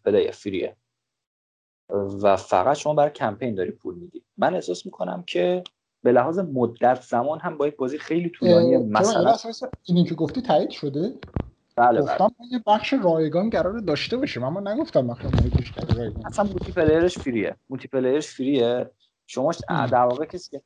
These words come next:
Speaker 1: البته تمام اینا زیر نج-، میره زیر گیم پس دیگه، یعنی کسی دیگه هم خیلی
Speaker 2: آه.
Speaker 1: کم پیش، کسی خوب با پای بابت بازی نمیره. خب، اه،
Speaker 2: درست.
Speaker 1: ولی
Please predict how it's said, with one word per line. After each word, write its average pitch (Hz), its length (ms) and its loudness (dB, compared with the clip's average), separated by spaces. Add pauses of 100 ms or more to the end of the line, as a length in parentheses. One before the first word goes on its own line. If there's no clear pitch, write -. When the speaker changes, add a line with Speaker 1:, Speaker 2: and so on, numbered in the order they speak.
(140)
Speaker 1:
البته - 180 -2
تمام 214 340 0
اینا 247 140 -2
زیر 190 280 -2
نج-، 165 160 2
میره 208 180 -2
زیر 233 220 -6
گیم 156 200 0
پس 220 320 -4
دیگه، 95 380 -6
یعنی 85 160 -10
کسی - 280 -10
دیگه 139 160 0
هم 156 100 -2
خیلی - 180 -4
Speaker 2:
آه. 139 140 -4
Speaker 1:
کم 110 180 -4
پیش، - 260 -18 (160)
کسی - 240 -18 (260)
خوب 247 200 -2
با 131 120 0
پای 113 200 4
بابت 92 400 0
بازی 95 320 -2
نمیره. 73 320 -12
خب، 156 380 0 (440)
اه، 98 340 4
Speaker 2:
درست. 117 200 -6 (260)
Speaker 1:
ولی 180 380 4